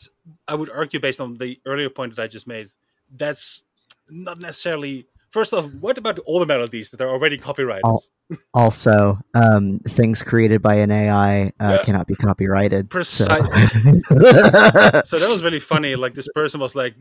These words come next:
Speaker 1: beating his chest, like, "You, I use copyright against, like, the," you know. And even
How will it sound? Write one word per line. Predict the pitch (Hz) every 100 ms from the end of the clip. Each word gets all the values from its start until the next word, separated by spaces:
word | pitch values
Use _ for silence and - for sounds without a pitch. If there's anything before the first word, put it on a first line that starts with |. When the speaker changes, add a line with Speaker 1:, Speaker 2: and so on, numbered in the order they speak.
| 135
Speaker 1:
beating | 139 147
his | 135 120
chest, | 147 131
like, | 131
"You, | 208 196 135
I |
use | 156 156 180
copyright | - 160 190 185 190
against, | 190 190 190 -
like, | 190 175
the," | 185 _ _ _ _ -
you |
know. | 156 131
And | 147 151 151 - - _ _ _ - -
even | 247 247 220